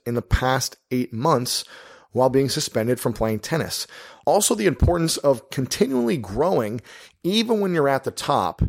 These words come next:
and even when you're not guaranteed a future. What Maria says is her superpower, the best way to choose how to spend your time and resources when you have so much going on,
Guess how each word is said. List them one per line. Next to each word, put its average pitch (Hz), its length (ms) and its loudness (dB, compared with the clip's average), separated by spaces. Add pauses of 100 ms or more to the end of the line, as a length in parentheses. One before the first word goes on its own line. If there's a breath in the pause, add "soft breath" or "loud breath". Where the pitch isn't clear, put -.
(500 loud breath)
and 123 240 -2
even 170 340 2
when 151 120 2
you're 127 100 2
not 123 400 0
guaranteed 113 560 0
a 98 40 -2
future. - 640 -4 (520 loud breath)
What 165 200 0
Maria 170 400 2
says 165 420 0
is 135 220 -2
her 110 120 -2
superpower, 151 920 -2 (160)
the 143 80 0
best 180 300 0
way 170 240 2
to - 100 -2
choose 123 520 0
how 131 100 2
to 120 100 2
spend 143 400 0
your 131 140 2
time 160 580 -2
and 123 240 -2
resources 120 720 0
when 123 120 2
you 120 100 2
have 113 160 0
so - 320 0
much 131 240 -2
going 107 320 -2
on, 165 320 -6